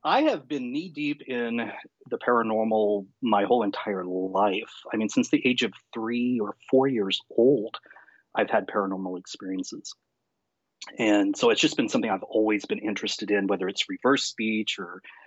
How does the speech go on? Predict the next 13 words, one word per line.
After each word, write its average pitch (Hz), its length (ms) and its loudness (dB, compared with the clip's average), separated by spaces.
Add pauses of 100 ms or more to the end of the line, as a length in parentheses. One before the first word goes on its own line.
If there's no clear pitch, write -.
(160)
you 101 100 -2
know, 90 120 -2 (100)
ghost 117 300 4
hunting, 117 400 2
ghost 104 240 0
photography, 110 580 -2
all 120 200 2
that 110 140 -4
type - 200 -8
of - 80 -12
stuff. - 260 -10 (800)
And, 101 400 0
uh, 95 380 0